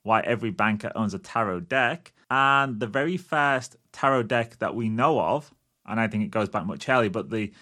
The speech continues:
what's considered the first ever tarot deck is the Visconti tarot deck, and the Duke of Milan was Filippo Visconti. So there's an interesting link up. We're talking about Cosimo Medici.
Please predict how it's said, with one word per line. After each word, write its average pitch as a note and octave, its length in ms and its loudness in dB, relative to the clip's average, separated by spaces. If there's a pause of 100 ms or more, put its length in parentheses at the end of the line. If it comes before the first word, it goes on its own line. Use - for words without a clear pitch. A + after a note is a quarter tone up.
(140)
what's A2+ 180 -4
considered B2 580 -2
the A#2+ 60 -6
first A#2 360 0
ever G#2 140 -2
tarot G2 360 -2
deck G2 260 -4
is G#2+ 180 -6
the A2+ 100 -8
Visconti B2 680 -2
tarot D3 400 0
deck, G#2 420 0
and B2 640 2
the A2 100 -8
Duke C3+ 280 -4
of A#2 80 -6
Milan G2+ 300 0
was A2+ 200 -4
Filippo F#2 460 -8
Visconti. A2+ 760 -8
So G#2 220 -2
there's B2 200 2
an A#2+ 120 -4
interesting C#3 560 -6
link B2+ 240 -6
up. G2 80 -10
We're - 60 -10
talking B2 360 -2
about A2+ 200 -2
Cosimo A2+ 420 -4
Medici. D3+ 640 -4